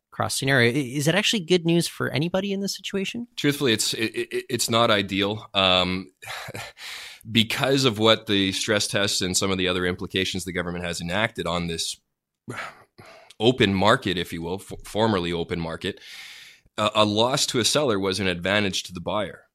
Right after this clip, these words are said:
Speaker 2: Before the seller has even realized his loss, I mean, they're just,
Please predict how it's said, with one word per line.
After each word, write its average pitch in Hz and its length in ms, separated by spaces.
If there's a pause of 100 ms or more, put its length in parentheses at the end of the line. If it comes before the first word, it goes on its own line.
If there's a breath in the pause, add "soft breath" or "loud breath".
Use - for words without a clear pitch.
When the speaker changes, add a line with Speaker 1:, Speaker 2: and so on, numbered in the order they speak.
(140)
Speaker 2:
Before 135 560
the 147 120
seller 127 360
has 110 220
even 117 240
realized 104 580
his 95 220
loss, 92 520
I 95 60
mean, 92 220
they're 101 120
just, - 520